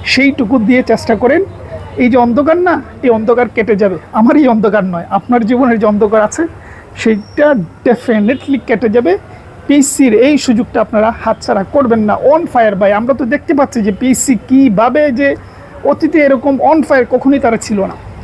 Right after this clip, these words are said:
সুতরাং তারা আপনার জন্য অতি-, এত কিছু করছে, সুযোগটা আপনাকে নিতে হবে।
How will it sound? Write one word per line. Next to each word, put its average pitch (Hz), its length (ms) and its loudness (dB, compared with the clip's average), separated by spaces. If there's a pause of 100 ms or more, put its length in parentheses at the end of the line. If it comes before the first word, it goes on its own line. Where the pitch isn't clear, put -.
(200)
সুতরাং 262 400 0
তারা 254 240 2
আপনার 247 320 0
জন্য 269 220 2
অতি-, 240 280 -2
এত 247 120 -2
কিছু 214 220 -4
করছে, 269 400 0 (520)
সুযোগটা 233 420 0
আপনাকে 202 380 -2 (380)
নিতে 254 240 4
হবে। 185 240 -2